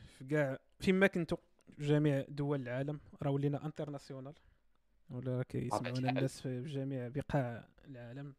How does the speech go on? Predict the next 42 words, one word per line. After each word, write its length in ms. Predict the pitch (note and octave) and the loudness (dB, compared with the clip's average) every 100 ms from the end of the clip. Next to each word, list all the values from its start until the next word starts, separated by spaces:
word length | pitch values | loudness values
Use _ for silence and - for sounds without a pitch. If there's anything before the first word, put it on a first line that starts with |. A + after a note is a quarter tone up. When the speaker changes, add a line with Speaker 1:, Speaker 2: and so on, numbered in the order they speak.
| - | -16
Speaker 1:
كاع 80 | C3 | -12
المغاربة 440 | B2+ B2+ B2+ B2 C3+ | -10 -8 -8 -8 -10
في 100 | B2+ | -12
المجر. 280 | B2 A#2+ | -8 -2
Speaker 2:
بقاع 200 | D3 G2+ | 4 6
الأرض. 280 | G2 - A#2 | 6 6 4
Speaker 1:
سيرتو 280 | - A#3+ D#4 | 4 2 2
في 60 | C#4+ | 2
الميريكا، 420 | D4+ E4 D#4 B3 | 4 4 4 2
الميريكا 340 | A3+ C#4+ C#4+ | 2 2 2
بدات 180 | A3 B3+ | 0 0
كتطلع، 340 | C#4 - B3+ | -2 -6 -4
سمعتي؟ 360 | G3+ C4+ - C#3 - _ _ _ _ - | -4 -6 -10 -14 -16 _ _ _ _ -20
كتسمع 240 | - F#3+ | -14 -12
كاليفورنيا، 640 | - A3 G#3 G#3+ G3+ G3+ | -8 -6 -4 -2 -2 -2
فلوريدا، 480 | G3 G3 F#3+ F3 F#3+ | -2 0 0 0 -4
صداع. 300 | - F#3 D3+ _ _ _ _ - - | -4 -6 -6 _ _ _ _ -20 -10
المهم. 220 | G3 E3 A#2 - - - - - - - - - _ _ - | -6 -6 -6 -18 -20 -20 -20 -20 -20 -20 -20 -20 _ _ 0
المهم، 280 | F#3+ F3+ F3 | 6 6 4
نتمنى 260 | G3+ G#3 | 2 8
Speaker 2:
ولاد 120 | A3 A#3+ | 10 10
Speaker 1:
يكون، 220 | A#3 G#3+ | 8 6
Speaker 2:
الحاج، 240 | F#3+ E3+ C3 | 6 6 4
يعني، 240 | C3 C3+ - | 2 2 -2
Speaker 1:
نت-، 580 | - A#3 E3 - - A#3+ | -2 6 6 6 -10 -8
نتمنى 360 | - A#3 A3+ | -2 0 2
يكون 320 | A3 A3+ A3 | 2 2 4
Speaker 2:
شي 120 | A3 F#3 | 6 8
Speaker 1:
كيعجبكم 580 | G3+ D#3+ G3 F#3 D3+ | 8 8 8 8 8
Speaker 2:
انفيتاسيون، 100 | C#3 | 8
Speaker 1:
هادشي. 260 | F3+ - - - | 6 4 -6 -2
Speaker 2:
شي 60 | |
انفيتاسيون. 720 | - A#3+ D#3 D4 A#3+ G3 - | 2 4 6 4 4 0 2
Speaker 1:
آه، 40 | F#3 | 4
فوالا، 280 | G3+ B3 A3+ | 8 8 10
شي 140 | B3 | 10
انفيتاسيون 480 | F3 G#3+ G#3 - G#3 | 10 8 6 4 2
ان 60 | |
شاء 140 | F3 D#3 | 2 0
الله 180 | D#3 D#3 | 0 -2
نديرو، 680 | D3 D3 C#3 D3 D#3 D3+ D3 | -2 -4 0 4 4 2 0
نديرو، 680 | D3+ D3 C#3+ C#3+ C3+ B2+ | 0 2 4 4 2 -2